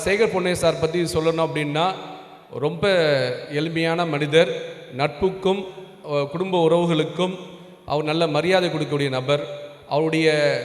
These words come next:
அந்த சேவை எண்ணம், எண்ணமானது தொடர்ந்து எங்களோட இருபத்தைந்து ஆண்டு பயணம் பண்ற மாதிரி அவங்களுடைய வாரிசுகளும் தொடர்ந்து எங்களோட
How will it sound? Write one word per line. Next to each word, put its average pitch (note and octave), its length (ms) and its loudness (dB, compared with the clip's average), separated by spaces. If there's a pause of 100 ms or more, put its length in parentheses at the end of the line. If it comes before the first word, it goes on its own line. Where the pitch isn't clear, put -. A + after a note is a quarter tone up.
(420)
அந்த C#3+ 580 2
சேவை F#3 420 0
எண்ணம், E3 420 2
எண்ணமானது E3+ 640 0 (100)
தொடர்ந்து G3 400 4
எங்களோட D#3+ 600 4 (380)
இருபத்தைந்து E3+ 460 2
ஆண்டு F3+ 280 2
பயணம் E3 360 2
பண்ற D3+ 220 -2
மாதிரி C#3+ 360 0 (520)
அவங்களுடைய D3+ 560 2
வாரிசுகளும் F3+ 720 4 (280)
தொடர்ந்து F#3 380 2
எங்களோட D#3+ 580 2